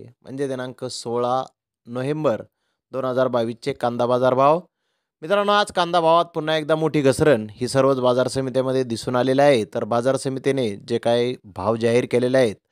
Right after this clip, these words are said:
ते नेमके भाव काय आहेत, आपण सविस्तर या व्हिडिओ, व्हिडिओमध्ये जाणून घेऊयात. सुरुवात करूयात पिंपळगाव बसवंत येथून. पिंपळगाव बसवंत येथे सरासरी कांदे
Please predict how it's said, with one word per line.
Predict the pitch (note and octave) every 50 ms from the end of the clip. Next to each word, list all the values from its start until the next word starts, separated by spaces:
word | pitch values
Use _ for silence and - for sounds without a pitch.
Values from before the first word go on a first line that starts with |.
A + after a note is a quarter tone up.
| _ _ _ _ _ _ -
ते | A#2
नेमके | A#2+ B2 B2 A#2+ B2 C3 B2+ B2+ B2 -
भाव | A2+ F#2+ F#2 A2 B2+ B2+ G#2 G2+ G#2 -
काय | - A2 A#2
आहेत, | A#2 A#2+ A#2+ A#2+ -
आपण | A2+ A#2 - B2 A#2 A#2+ A2+
सविस्तर | - - A2+ A2+ A2 - A2+
या | A2 A2+
व्हिडिओ, | A2+ G#2+ G#2+ A2+ A2
व्हिडिओमध्ये | G#2 A2+ - - _ - A2+ A2 A#2 A#2 A#2 B2 A#2 A#2+ A#2+
जाणून | A2 G2 G#2+ G#2 A2+ A#2
घेऊयात. | A#2 A#2+ A#2+ B2 B2+ C3 - _ _ _ _ _ _ _ _ _ _ -
सुरुवात | - D#3 E3+ F3
करूयात | D#3 F#3 F3 F3 D#3+
पिंपळगाव | D#3+ D#3+ D#3 D3 D#3 D3+ D3 D#3 D3
बसवंत | C3+ A#2+ C#3 C3 - D3 D3 C#3
येथून. | D3+ C3+ D3+ D3+ D3 C#3
पिंपळगाव | D3 C#3 C3+ C3 C#3 C#3 C3+ C3+ C#3 C3
बसवंत | A2+ B2 A#2+ - C3+ C3
येथे | B2+ C3 C3 C3+ A2 G2+
सरासरी | - - A2+ A#2+ B2 A2+ C3 B2+
कांदे | B2 - B2+ B2+ C3 B2